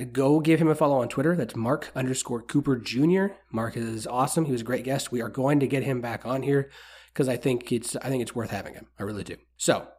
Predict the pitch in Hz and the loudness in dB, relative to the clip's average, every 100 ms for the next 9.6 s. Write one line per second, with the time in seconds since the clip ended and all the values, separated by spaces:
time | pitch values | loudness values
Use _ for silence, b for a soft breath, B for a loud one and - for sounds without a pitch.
0 | _ _ _ _ - 98 - 143 147 - | _ _ _ _ -12 -8 -2 -2 -2 -6
1 | - 147 151 170 156 139 143 170 180 139 | 0 2 4 4 4 4 6 6 8 4
2 | 120 127 127 123 131 - 117 107 107 127 | 2 0 0 0 -2 -2 -4 -4 -4 -2
3 | 113 120 123 - 113 - 127 123 120 107 | -2 -2 -4 -4 -4 0 0 0 -2 -2
4 | 131 135 110 101 127 180 220 - _ _ | 0 0 -2 -2 2 4 2 -2 _ _
5 | 110 101 - 104 - 110 101 - 151 147 | -14 -12 -10 -12 -10 -10 -8 0 2 4
6 | 135 131 113 127 135 139 165 - - 151 | 2 0 -4 0 0 2 0 -2 0 4
7 | 202 156 110 - - 92 92 123 - B | 4 2 -2 -8 -8 -8 -8 -10 -12 B
8 | B B - 139 139 135 123 135 - 135 | B B 0 4 4 2 2 0 2 2
9 | 135 120 - 165 147 | 2 0 4 6 6